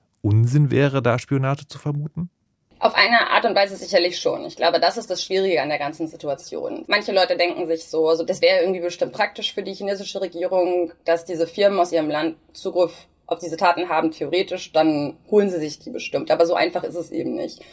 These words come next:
Speaker 2: Und das ökonomische Interesse ist schon sehr groß, weil es ja auch starkes wirtschaftliches Interesse daran gibt, chinesische Firmen zu stärken. Und die chinesische Regierung spricht dann ja auch stolz darüber, wenn chinesische Firmen im Ausland erfolgreich sind.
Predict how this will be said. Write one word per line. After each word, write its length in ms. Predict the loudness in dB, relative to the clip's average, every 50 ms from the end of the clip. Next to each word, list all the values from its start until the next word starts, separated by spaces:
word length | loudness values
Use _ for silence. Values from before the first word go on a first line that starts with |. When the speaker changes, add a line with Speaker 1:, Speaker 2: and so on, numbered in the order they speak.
| -20 -20 _ _ _
Speaker 2:
Und 60 | 2 4
das 120 | 4 4
ökonomische 520 | 2 -2 0 0 2 2 2 0 0 0
Interesse 340 | -2 2 2 2 2 2 0
ist 120 | -6 -6 -2
schon 200 | 0 0 2 4
sehr 180 | 4 2 2
groß, 340 | 2 0 2 2 2 2 2
weil 140 | -2 -2 -2
es 140 | -2 -2 0
ja 200 | 0 2 2 2
auch 240 | 2 2 0 -2 _ _ _ _ _ _
starkes 420 | -20 -8 -4 -4 -4 -4 -6 -10
wirtschaftliches 480 | -10 -6 -4 -4 -2 -2 -4 -6 -4 -6
Interesse 360 | -8 -2 0 0 0 0 2
daran 280 | 2 2 2 2 0 0
gibt, 200 | 0 -2 -4 -4
chinesische 440 | 0 4 4 4 4 4 -4 -8 -12
Firmen 560 | -6 2 2 2 4 4 0 0 -2 -2 -4
zu 160 | -8 -8 -8
stärken. 800 | -8 -2 4 4 6 6 4 2 0 -4 -4 -2 -2 -2 -2 -4
Und 140 | -4 -6 -8
die 80 | -8 -4
chinesische 400 | 0 0 0 0 -2 -6 -8 -8
Regierung 540 | -8 -6 -4 -2 0 0 0 0 -2 -6 -8 -16 -20 -20 _ _ _ _ _
spricht 300 | _ -4 -2 -2 2 2
dann 100 | 2 4
ja 80 | 4 2
auch 60 | 0
stolz 360 | -2 2 4 6 6 4 4
darüber, 380 | 0 0 0 2 4 4 4 4
wenn 160 | 4 2 0
chinesische 440 | -4 -4 -4 -6 -4 -4 -6 -8 -8
Firmen 320 | -6 -4 -2 -2 0 0
im 60 | -2 -2
Ausland 680 | 0 0 0 -2 -2 -2 -2 -2 -2 -2 -4 -8 -10 _ _ _ _ _
erfolgreich 560 | -14 -2 2 2 2 2 2 2 2 2 2 0
sind. 340 | -4 -2 -2 0 -2 -2